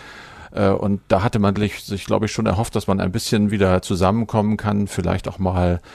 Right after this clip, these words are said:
Trump für andere dänische Probleme gewinnen könnte. Man hatte nicht damit gerechnet,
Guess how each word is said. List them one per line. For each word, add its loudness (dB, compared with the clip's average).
Trump 0
für 0
andere -2
dänische 0
Probleme 2
gewinnen 0
könnte. -2
Man 0
hatte -2
nicht -2
damit -2
gerechnet, -6